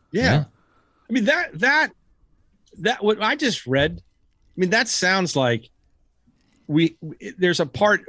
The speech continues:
Speaker 1: uh, where you, you're essentially, the way our brains work, there's this hemisphere nature to our brain. You know, like, you know, we have two hemispheres,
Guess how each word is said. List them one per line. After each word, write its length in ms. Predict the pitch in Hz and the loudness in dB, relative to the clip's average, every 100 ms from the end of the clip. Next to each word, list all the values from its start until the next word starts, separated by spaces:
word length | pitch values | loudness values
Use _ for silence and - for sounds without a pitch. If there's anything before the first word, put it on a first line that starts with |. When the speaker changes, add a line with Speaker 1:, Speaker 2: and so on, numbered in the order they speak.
| - | -4
Speaker 1:
uh, 300 | 143 131 123 | -2 0 0
where 160 | 127 | 0
you, 140 | 131 135 | 0 0
you're 180 | 143 139 | 0 0
essentially, 520 | 131 180 175 156 139 | 0 -2 -2 0 0
the 220 | 127 113 123 | 0 -2 0
way 260 | 131 156 | 2 2
our 140 | 156 123 | 0 -2
brains 500 | 113 117 123 117 104 | -2 0 0 -4 -6
work, 300 | 110 120 - | -4 -4 -6
there's 200 | 107 - | -8 -8
this 200 | 101 - | -10 -6
hemisphere 540 | 123 120 - 113 107 | -4 -4 -4 -6 -6
nature 320 | 104 101 104 | -8 -10 -12
to 160 | - 104 | -10 -12
our 100 | 95 | -12
brain. 380 | 95 98 90 85 | -12 -12 -12 -16
You 100 | 98 | -18
know, 60 | |
like, 180 | 87 - | -18 -8
you 60 | 117 | -6
know, 80 | |
we 100 | 104 | -6
have 120 | 92 - | -8 -10
two 200 | - 98 | -10 -8
hemispheres, 760 | 101 95 - 104 95 90 | -8 -8 -10 -10 -12 -14